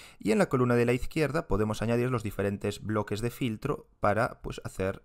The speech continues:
o simular, eh, una tienda, una tienda al uso. Podemos colocar el bloque de filtros activos que nos dirá los filtros que están en ese momento afectando a la parrilla de productos. Podemos añadir,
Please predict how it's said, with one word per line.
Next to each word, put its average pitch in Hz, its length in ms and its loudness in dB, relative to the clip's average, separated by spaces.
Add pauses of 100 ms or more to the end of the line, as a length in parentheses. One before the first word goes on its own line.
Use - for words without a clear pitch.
o 101 100 -8
simular, 104 540 0 (100)
eh, 85 300 -6
una 104 200 -2
tienda, - 500 -6 (380)
una 101 200 -2
tienda 90 340 0
al 117 240 4
uso. 127 320 4 (240)
Podemos 101 320 2
colocar 101 300 4
el 95 60 6
bloque 107 220 2
de 92 60 2
filtros 101 380 -2
activos 113 360 -2
que - 100 -6
nos 92 120 -2
dirá 107 180 2
los 95 140 -2
filtros - 380 -6
que - 60 -10
están 98 420 0 (100)
en 101 260 -2
ese 104 200 0
momento 110 680 -2
afectando 98 720 0
a - 60 0
la 90 140 0
parrilla 90 260 0
de 92 80 0
productos. 165 640 -2 (480)
Podemos 104 440 2
añadir, 104 420 0